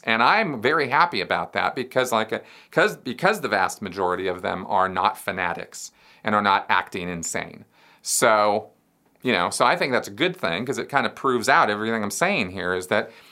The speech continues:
you know, people are not taking their religion so seriously that they're gonna, that they're gonna gamble their lives on it. Um, so when you see now,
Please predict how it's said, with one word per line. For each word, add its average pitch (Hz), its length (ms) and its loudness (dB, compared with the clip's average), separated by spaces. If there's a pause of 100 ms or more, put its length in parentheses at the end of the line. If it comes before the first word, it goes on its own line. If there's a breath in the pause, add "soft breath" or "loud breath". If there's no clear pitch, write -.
(140 loud breath)
you 135 120 -2
know, 98 100 2
people 143 260 -4
are 120 140 4
not 117 240 2
taking 123 360 -4
their 98 120 -4
religion 101 460 -4
so 117 260 -4
seriously 131 600 -6
that 98 180 -8
they're 92 120 -4
gonna, 92 320 -8 (160)
that 104 140 -16
they're 95 100 -14
gonna 92 140 -10
gamble 98 300 -6
their 90 100 -4
lives 107 320 0
on 87 160 -6
it. - 140 -14 (760 loud breath)
Um, 120 600 2
so - 180 0
when 139 200 0
you 123 120 0
see 160 840 -2 (400)
now, 98 720 -4